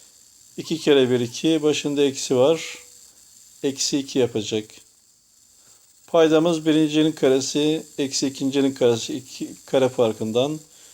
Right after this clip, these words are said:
kök üç eksi bir. Yukarıda iki kök üç,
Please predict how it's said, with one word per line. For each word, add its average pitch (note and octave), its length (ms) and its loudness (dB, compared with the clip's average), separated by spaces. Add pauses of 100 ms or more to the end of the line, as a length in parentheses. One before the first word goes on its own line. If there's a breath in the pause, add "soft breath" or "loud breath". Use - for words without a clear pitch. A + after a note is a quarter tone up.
(280 loud breath)
kök - 240 -6
üç D3+ 160 -2
eksi C3 340 -2
bir. A#2+ 340 -4 (2500 soft breath)
Yukarıda D#3 600 2
iki D#3 200 -4
kök C3 220 -2
üç, B2+ 360 -4